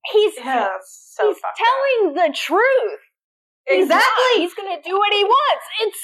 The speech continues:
Speaker 1: so, like, he is so, like,
Speaker 2: That's,
Speaker 1: ooh.
Speaker 2: this is what, this is what blows my mind, is that he's telling the truth. Think about what
Speaker 1: Yes.
Speaker 2: Frank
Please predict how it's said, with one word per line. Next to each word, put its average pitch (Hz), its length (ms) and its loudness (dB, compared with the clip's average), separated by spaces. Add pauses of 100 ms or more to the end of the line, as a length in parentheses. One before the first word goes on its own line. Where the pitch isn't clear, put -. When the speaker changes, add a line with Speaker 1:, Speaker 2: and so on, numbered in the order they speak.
Speaker 1:
so, 466 80 -2 (380)
like, 415 180 -6
he 415 80 -4
is 440 220 -4 (120)
so, 453 100 -2
like, 539 680 -2
Speaker 2:
That's, 480 260 2
Speaker 1:
ooh. 508 320 4
Speaker 2:
this 466 320 0
is - 40 -18
what, 415 180 4 (420)
this 349 160 -2
is 370 120 -10
what 370 200 -2
blows 294 280 0
my 277 140 -2
mind, 320 440 -2
is 262 160 -2
that 254 180 2 (200)
he's 339 420 -10 (280)
telling 339 840 -4 (420)
the 269 180 0
truth. 339 500 -6 (600)
Think 392 240 -6
about 359 280 2
what 302 160 0
Speaker 1:
Yes. 415 200 4
Speaker 2:
Frank 320 240 -2